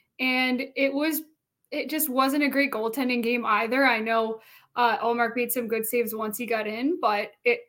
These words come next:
we talked about how the goaltending was saving them, and they've been giving up, you know, they've, they've given up five goals in the last three games, like we mentioned, and they gave up,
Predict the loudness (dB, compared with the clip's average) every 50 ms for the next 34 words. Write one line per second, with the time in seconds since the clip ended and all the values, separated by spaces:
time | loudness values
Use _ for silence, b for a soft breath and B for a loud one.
0 | -18 -14 -6 0 2 2 4 4 4 2 2 2 0 0 2 2 2 2 0 0
1 | -2 -2 0 0 0 0 -2 -4 -2 -2 -4 -4 -4 -4 -4 -2 -2 -2 -2 -2
2 | -4 -4 -4 -4 -4 -6 -4 -2 0 0 2 2 2 2 2 2 2 0 0 0
3 | 0 -2 -4 -2 0 0 0 -2 -4 -6 -8 -6 -4 -6 -4 -4 -4 -4 -4 -4
4 | -6 -6 -8 -12 -12 -12 -12 -10 -10 -10 -10 -10 _ _ _ _ _ -2 -2 -2
5 | 0 0 -2 -2 -2 -2 -4 -6 -6 -6 -4 -2 -2 -2 -2 -4 -6 -6 -6 -6
6 | -8 -12 _ b b b b b b b b b b 6 8 8 8 8 6 6
7 | 4 2 0 -2 -6 -8 -8 -8 -6 -6 -4 -2 -2 -2 -2 -4 -4 -6 -6 -6
8 | -6 -6 -6 -6 -6 -6 -4 -2 -2 0 0 0 0 -2 0 0 -2 -4 -4 0
9 | 2 2 4 4 2 0 -2 -2 _